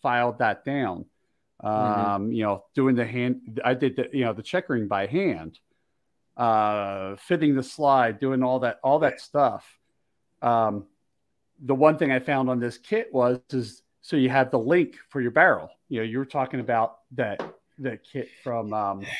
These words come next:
Speaker 1: the, the Sarco.
Speaker 2: I, I guess I
Speaker 1: So
Speaker 2: pounded the link, and you're supposed to press it?
Speaker 1: So, <laughs> so, well, I, I pound-,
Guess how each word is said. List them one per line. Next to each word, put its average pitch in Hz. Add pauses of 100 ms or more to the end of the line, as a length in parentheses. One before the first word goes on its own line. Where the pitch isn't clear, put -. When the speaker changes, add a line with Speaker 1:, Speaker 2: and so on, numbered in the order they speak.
Speaker 1:
the, 107 (200)
the 135
Sarco. 185 (640)
Speaker 2:
I, 110
I 110
guess 131
I 98
Speaker 1:
So - (180)
Speaker 2:
pounded 170
the 110
link, 107
and 110
you're 117
supposed -
to -
press -
it? 247
Speaker 1:
So, 165 (320)
<laughs> 214 (400)
so, 190
well, 180
I, 135 (260)
I 123
pound-, 98